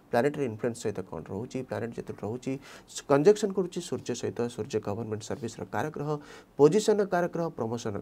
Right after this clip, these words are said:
କାରକ ଗ୍ରହ, ଯେତେବେଳେ ବୁଧ ସହିତ କଞ୍ଜକ୍ସନ୍ କରୁଛି, ଦେଖନ୍ତୁ ବୁଧ ଯଦି କଞ୍ଜକ୍ସନ୍ କରୁଛି, ବୁଧାଦିତ୍ୟ ଯୋଗକୁ ଆପଣଙ୍କ ଜାତକରେ କ୍ରିଏଟ୍ ହବ। ଯଦି ବୁଧ ଆପଣଙ୍କର କ୍ଲୋଜ୍ କଞ୍ଜକ୍ସନ୍ କରୁଛି ସୂର୍ଯ୍ୟ ସହିତ, ତାହେଲେ ବୁଧର ତତ୍ତ୍ୱ ନଷ୍ଟ ହବ। ବୁଧ ଆପଣଙ୍କର କମ୍ୟୁନିକେସନ୍ ସ୍କିଲ୍କୁ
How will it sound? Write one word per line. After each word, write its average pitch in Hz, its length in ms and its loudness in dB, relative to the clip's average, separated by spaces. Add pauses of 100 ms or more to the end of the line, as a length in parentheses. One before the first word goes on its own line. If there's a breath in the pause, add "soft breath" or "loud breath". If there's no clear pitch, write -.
କାରକ 120 160 -4
ଗ୍ରହ, 127 160 -8
ଯେତେବେଳେ 101 320 -4
ବୁଧ 113 160 -2
ସହିତ 104 200 -6 (120)
କଞ୍ଜକ୍ସନ୍ 107 400 -6
କରୁଛି, 117 320 -4 (400 loud breath)
ଦେଖନ୍ତୁ 190 400 4
ବୁଧ 127 240 -2
ଯଦି 113 240 -8
କଞ୍ଜକ୍ସନ୍ 110 400 -6
କରୁଛି, 117 320 -4 (140)
ବୁଧାଦିତ୍ୟ 151 500 -4
ଯୋଗକୁ 110 240 -4
ଆପଣଙ୍କ 104 240 -6
ଜାତକରେ 110 360 -8 (120)
କ୍ରିଏଟ୍ 139 240 2
ହବ। 135 60 -2 (420 loud breath)
ଯଦି 160 240 2
ବୁଧ 139 160 2 (160)
ଆପଣଙ୍କର 170 220 -6 (100)
କ୍ଲୋଜ୍ 127 240 0
କଞ୍ଜକ୍ସନ୍ 120 480 -6
କରୁଛି 120 320 -2
ସୂର୍ଯ୍ୟ 104 400 -6
ସହିତ, - 320 -6
ତାହେଲେ 107 240 -4
ବୁଧର - 300 -8 (100)
ତତ୍ତ୍ୱ 104 320 -6
ନଷ୍ଟ 123 240 -8
ହବ। 139 120 0 (440 loud breath)
ବୁଧ 143 180 4 (140)
ଆପଣଙ୍କର 151 320 -4
କମ୍ୟୁନିକେସନ୍ 110 560 -4
ସ୍କିଲ୍କୁ - 480 -4